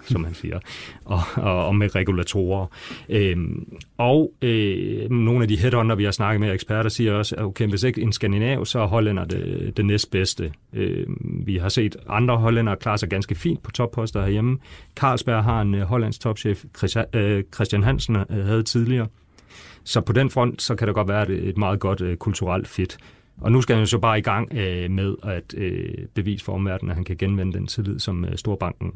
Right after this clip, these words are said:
øh, har haft, eller har tabt, undskyld. Og det, som han selv sagde, øh, "Tillid går væk på en hest, eller rider væk på en hest og kommer tilbage til fods." Så han er godt klar over, at det kommer til at tage tid.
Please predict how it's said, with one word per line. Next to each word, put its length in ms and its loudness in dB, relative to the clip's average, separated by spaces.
øh, 220 -8
har 160 -6
haft, 360 -8
eller 220 4
har 100 2
tabt, 380 -2
undskyld. 380 -2
Og 140 -6
det, 300 4
som 140 2
han 80 4
selv 220 2
sagde, 360 4
øh, 200 0
"Tillid 320 2
går 160 0
væk 240 0
på 100 2
en 100 2
hest, 400 0
eller 280 0
rider 140 6
væk 180 2
på 120 -2
en 80 2
hest 180 0
og 60 -4
kommer 180 0
tilbage 280 -2
til 160 -4
fods." 480 -4
Så 100 -4
han 120 0
er 60 -2
godt 160 -2
klar 220 -2
over, 260 -4
at 280 -8
det 80 -2
kommer 180 0
til 140 -2
at 100 -2
tage 160 -10
tid. 220 -4